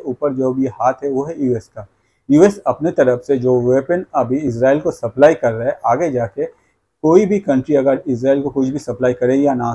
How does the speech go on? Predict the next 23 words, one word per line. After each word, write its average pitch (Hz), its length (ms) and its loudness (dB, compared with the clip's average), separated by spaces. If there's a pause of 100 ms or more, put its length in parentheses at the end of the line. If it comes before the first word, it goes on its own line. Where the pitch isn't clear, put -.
करे, 151 240 -4
Israel 127 340 -2
को 139 100 -6
कुछ 151 240 -8
फ़र्क - 360 0
नहीं 120 200 -4
पड़ता। 113 340 -14
On 151 140 2
the 208 100 4
other 147 120 2
side 165 240 -2
अगर 135 220 2
हम 143 180 -2
लोग 147 140 0
India 139 320 4
को 170 160 -2
देखें 117 260 -6
तो 160 100 -8
India 139 320 0
के 185 140 -4
तरफ 123 300 -2
से - 160 -8
अगर 127 340 -2